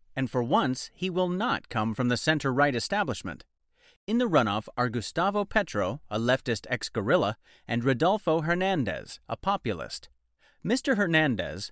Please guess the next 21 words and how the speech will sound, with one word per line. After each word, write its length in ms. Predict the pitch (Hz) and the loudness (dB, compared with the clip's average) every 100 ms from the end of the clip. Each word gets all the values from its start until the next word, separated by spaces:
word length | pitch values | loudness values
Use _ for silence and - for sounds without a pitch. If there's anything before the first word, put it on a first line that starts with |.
| - | -10
a 60 | |
former 320 | 113 143 139 120 | -4 0 0 0
construction 680 | 110 104 - 180 - 110 | -4 -4 -2 -2 -2 -2
mogul, 400 | 95 95 95 131 - | -2 -2 -2 -4 -2
has 180 | 180 | -2
spent 260 | - - 196 | 0 -2 -2
little 380 | 170 202 220 160 | 0 2 4 4
of 100 | 123 | 4
his 140 | 131 | 0
campaign 580 | - 151 139 170 170 131 | 0 -2 0 -2 0 2
on 120 | 117 | 0
formalities, 800 | 110 117 120 185 131 87 69 - - _ _ - | 0 0 2 4 2 0 -6 -12 -16 _ _ -6
eschewing 560 | 95 - 165 147 131 | -4 2 4 4 2
televised 560 | 127 143 131 127 120 104 | 2 4 4 4 2 -2
debates 480 | 113 131 170 139 - | -2 0 2 0 -2
in 160 | 151 151 | -4 -4
favor 420 | - 208 170 143 | -2 -2 2 4
of 140 | 127 | 2
ranting 500 | 117 156 202 175 110 | 2 0 0 -4 -4
on 200 | 107 110 | -2 -2
TikTok. 600 | 104 190 - 104 - - | -2 -4 -4 -6 -6 -10